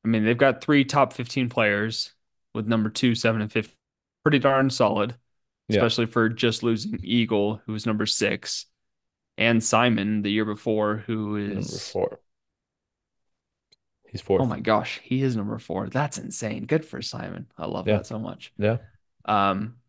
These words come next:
Speaker 1: but yeah, so they, they don't have as much, uh, F P O representatives
Speaker 2: That's all. I, I
Speaker 1: on
Speaker 2: just,
Speaker 1: their
Speaker 2: like,
Speaker 1: team,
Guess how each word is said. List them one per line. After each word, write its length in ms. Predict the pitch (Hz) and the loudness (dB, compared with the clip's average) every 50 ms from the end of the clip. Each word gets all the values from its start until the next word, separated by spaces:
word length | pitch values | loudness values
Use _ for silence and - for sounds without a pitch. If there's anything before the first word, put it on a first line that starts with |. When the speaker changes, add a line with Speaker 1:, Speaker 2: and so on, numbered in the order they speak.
| _ _ - | _ _ 0
Speaker 1:
but 100 | 113 135 | 2 4
yeah, 120 | 113 95 | 4 2
so 160 | 107 - 135 | 2 2 2
they, 200 | 131 135 139 139 | 4 6 6 4
they 160 | - - 127 131 | 4 2 0 0
don't 240 | 131 139 139 131 82 | 0 0 0 0 0
have 220 | 120 135 131 127 127 | 0 0 0 0 -2
as 140 | 120 120 123 | -6 -4 -4
much, 300 | 120 117 113 - - - | -4 -4 -4 -4 -4 -4
uh, 300 | 90 104 104 95 101 - - | -2 0 0 0 -2 -2 0
F 220 | - 110 113 - - | 0 -2 -2 -2 -4
P 220 | - - 120 110 | -2 0 2 4
O 360 | 110 107 107 104 107 110 113 _ _ _ _ _ | 4 4 2 2 0 -2 -4 _ _ _ _ _
representatives 1120 | - 123 117 - - 120 113 110 107 104 104 104 104 104 101 104 110 127 - - - - - _ _ _ _ _ _ _ | -4 -4 -2 -2 -4 -4 -4 -4 -4 -4 -2 -2 -4 -4 -4 -6 -10 -12 -12 -12 -12 -14 -16 _ _ _ _ _ _ _
Speaker 2:
That's 160 | - 156 156 | 2 4 6
all. 140 | - 107 95 | 6 6 6
I, 80 | 95 104 110 | 6 8 8
I 100 | 117 120 | 8 6
Speaker 1:
on 60 | 127 131 | 6 4
Speaker 2:
just, 120 | 123 117 | 4 4
Speaker 1:
their 100 | 110 127 | 4 4
Speaker 2:
like, 80 | 113 - | 2 2
Speaker 1:
team, 480 | - - 110 110 110 110 110 110 - | 0 0 0 2 2 0 0 -2 -6